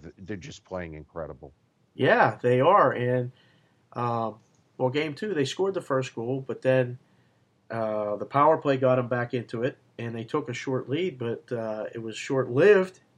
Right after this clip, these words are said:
Speaker 2: and then Washington did what they do. They got a lead, and you wanna talk about te-, keeping a team on the perimeter. Literally, Tampa cannot get shots on goal.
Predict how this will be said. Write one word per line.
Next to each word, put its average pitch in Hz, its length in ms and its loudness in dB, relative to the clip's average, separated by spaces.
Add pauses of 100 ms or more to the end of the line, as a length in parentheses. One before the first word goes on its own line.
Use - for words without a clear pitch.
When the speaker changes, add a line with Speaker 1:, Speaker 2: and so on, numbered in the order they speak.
Speaker 2:
and 127 640 2 (560)
then 123 300 -2
Washington 131 800 -2 (100)
did 135 240 -2
what 127 180 -4
they 127 180 -2
do. 147 280 -4
They 117 200 -6
got 117 200 -4
a 110 60 -6
lead, 135 460 -6 (640)
and 117 360 -8
you 127 80 -6
wanna 143 160 -2
talk 127 180 0
about 113 220 -4
te-, 139 240 -10
keeping 139 300 -6
a 117 60 -8
team 139 260 -8
on 110 100 -10
the 95 80 -16
perimeter. 139 520 -8 (680)
Literally, 160 560 -4
Tampa 147 440 -8
cannot 123 380 -8
get 117 160 -14
shots 117 320 -10
on 104 160 -12
goal. 110 220 -8